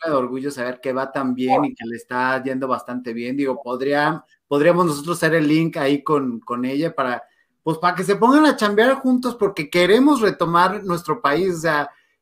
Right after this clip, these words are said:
y hay mucha gente que está interesada en, en, ok, va, me, ya me meto a la política, entiendo, eh, ah, no entiendo y todo eso. Por eso hacemos a veces preguntas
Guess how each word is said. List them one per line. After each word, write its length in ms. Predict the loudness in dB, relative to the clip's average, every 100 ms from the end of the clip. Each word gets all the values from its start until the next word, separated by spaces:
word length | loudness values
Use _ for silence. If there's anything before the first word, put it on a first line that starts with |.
| _
y 160 | 2 4
hay 160 | 4
mucha 320 | 2 -2 -4
gente 380 | -2 -4 -2 -6
que 80 | -6
está 180 | -4 -4
interesada 760 | 0 0 0 -2 0 2 0 -2
en, 400 | -4 -4 -6 -12 _ _ -8
en, 560 | -4 -2 -2 -2 -6 -4
ok, 240 | -2 0 0 2
va, 240 | 4 4 4
me, 340 | 2 -2 -4
ya 640 | -4 2 6 8 8 6 2
me 120 | -2
meto 340 | -2 -2 0 0
a 40 |
la 160 | 0 -2
política, 800 | -6 -6 -10 -10 -2 2 2 0
entiendo, 720 | -2 -4 -2 0 2 2 0
eh, 140 | -6 -8 -10 -10 -14
ah, 200 | -8 -6 0
no 140 | 0
entiendo 520 | 2 2 2 2 0
y 80 | -2
todo 100 | -4
eso. 180 | -6 -6
Por 200 | -4 -4
eso 200 | -2 -2
hacemos 360 | -2 -6 -6
a 80 | -4
veces 260 | -6 -8 -10
preguntas 580 | -6 -4 -4 -4 -6